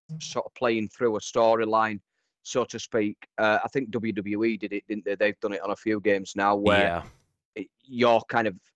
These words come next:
Speaker 1: you're playing the game and then it'll, it'll switch into a cutscene of the, the real life sort of happening and then put you back into the gameplay of it. So, so that's been introduced into N B A,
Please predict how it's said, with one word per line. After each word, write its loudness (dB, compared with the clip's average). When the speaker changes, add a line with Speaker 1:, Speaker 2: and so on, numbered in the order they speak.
Speaker 1:
you're 2
playing -2
the -4
game 0
and -6
then -2
it'll, -8
it'll -2
switch -6
into -4
a -2
cutscene 2
of 4
the, 4
the 2
real 2
life 4
sort 0
of -4
happening -2
and 2
then 4
put -4
you 2
back 2
into -6
the -2
gameplay 2
of -2
it. -6
So, 2
so 2
that's 2
been 2
introduced -4
into -4
N -2
B -2
A, 2